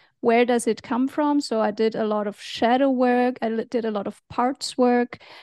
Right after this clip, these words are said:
really went into these parts of me, like, all the parts, you know, the part who says you are worthless if you're not productive all the time, you're worthless,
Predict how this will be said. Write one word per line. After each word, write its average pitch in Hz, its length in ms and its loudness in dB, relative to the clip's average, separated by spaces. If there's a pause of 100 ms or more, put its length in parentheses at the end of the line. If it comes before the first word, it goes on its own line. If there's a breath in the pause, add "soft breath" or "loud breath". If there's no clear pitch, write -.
(120 loud breath)
really 254 340 2
went 233 520 0
into 262 500 0
these 233 200 -6
parts 220 440 -2
of 214 100 -4
me, 220 220 0
like, 214 180 0 (240 soft breath)
all 240 220 4
the 226 80 -2
parts, - 520 -6
you 226 80 -8
know, 247 320 4
the 233 160 -2 (120)
part 220 400 2
who 240 160 -4
says 214 680 0
you 220 200 -2
are 208 340 2
worthless 240 560 0
if 220 160 -4
you're 220 100 -4
not 208 200 -8
productive 247 500 0
all 247 120 4
the 240 100 -2
time, 240 360 0
you're 208 120 -4
worthless, 214 380 -6